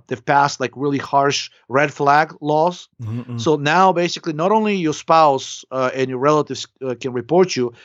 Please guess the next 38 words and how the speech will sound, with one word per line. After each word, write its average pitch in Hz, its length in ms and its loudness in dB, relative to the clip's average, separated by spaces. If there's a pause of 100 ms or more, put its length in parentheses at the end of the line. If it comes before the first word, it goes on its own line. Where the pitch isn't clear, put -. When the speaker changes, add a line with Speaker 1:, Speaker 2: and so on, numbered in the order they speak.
(120)
Speaker 1:
but 139 160 2
anybody 208 400 4
who 170 160 -6
feels 165 300 -2
threatened, 156 680 -2 (220)
not 165 160 2
only 262 200 2
by 233 180 2
your 202 340 2
opinion, 165 580 -4
but 123 160 -8
just 190 260 -4
by 180 140 2
your 143 500 -2 (220)
thoughts, - 480 0 (160)
right? 131 260 -2 (220)
So 165 120 -8
let's 196 140 0
say 214 80 2
you're 208 160 2
at 180 60 2
a 170 40 0
playground 185 540 2
and 139 240 -12
you, 151 280 -6
you're 151 140 -4
conversing 160 580 0
with 151 160 -6
somebody 180 440 2
else, 143 420 0 (260)
and 151 140 -2
a 170 80 4
third 226 340 2
person 190 300 0
hears 180 440 0
you 147 80 -6
discussing 147 600 -6
that 135 220 2